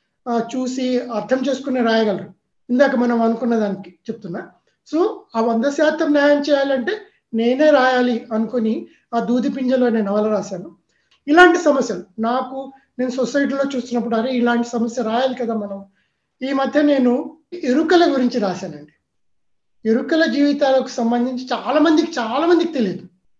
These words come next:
వాళ్ళు ఏదో సోది చెప్తారు అన్నది మాత్రమే తెలుసు వాళ్ళకి. And వేట్, వేట్న ఆ జంతువుల్ని తింటారు, ఎలుకల్ని తింటారు, ఉడతల్ని తింటారు,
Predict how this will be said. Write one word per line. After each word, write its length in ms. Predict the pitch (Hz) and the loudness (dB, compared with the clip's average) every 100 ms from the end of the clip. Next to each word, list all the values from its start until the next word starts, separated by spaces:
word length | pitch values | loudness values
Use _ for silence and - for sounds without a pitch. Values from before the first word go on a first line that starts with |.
| _ _ _ _ 220 | _ _ _ _ -2
వాళ్ళు 180 | 214 | 2
ఏదో 120 | 233 247 | 2 0
సోది 400 | - 247 262 277 | 2 2 2 2
చెప్తారు 640 | 294 - 269 254 254 269 - - _ _ | 0 2 2 2 -2 -6 -14 -20 _ _
అన్నది 240 | 226 240 220 | -2 0 2
మాత్రమే 420 | 233 233 262 285 | 2 0 0 2
తెలుసు 320 | 254 208 226 | 2 -2 -4
వాళ్ళకి. 520 | 190 180 - 359 - _ _ _ _ - | -6 -6 -10 -12 -12 _ _ _ _ -8
And 200 | 254 269 | -6 -4
వేట్, 320 | 254 254 254 254 | 0 0 0 0
వేట్న 280 | 254 254 | 0 0
ఆ 160 | 247 233 | 0 0
జంతువుల్ని 420 | 226 233 233 233 | 2 0 0 0
తింటారు, 400 | 233 226 220 226 | 0 -2 0 2
ఎలుకల్ని 420 | 233 226 214 220 | 2 0 0 -2
తింటారు, 600 | 214 220 208 208 214 220 - _ - | 0 -4 0 0 0 -4 -10 _ -6
ఉడతల్ని 360 | 226 254 233 | -4 0 0
తింటారు, 560 | 226 226 196 220 220 226 | 0 -4 -2 0 0 -4